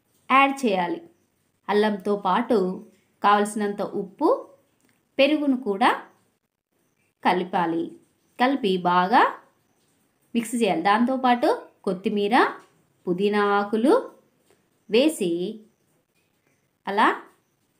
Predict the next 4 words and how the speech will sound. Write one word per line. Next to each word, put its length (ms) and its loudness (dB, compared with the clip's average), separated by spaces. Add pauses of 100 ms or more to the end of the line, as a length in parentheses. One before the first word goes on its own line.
(260)
వీడియోలో 320 2
చూపిస్తున్నట్టుగా 680 -4
కలపాలి. 540 0 (320)
దాంతోపాటు 880 0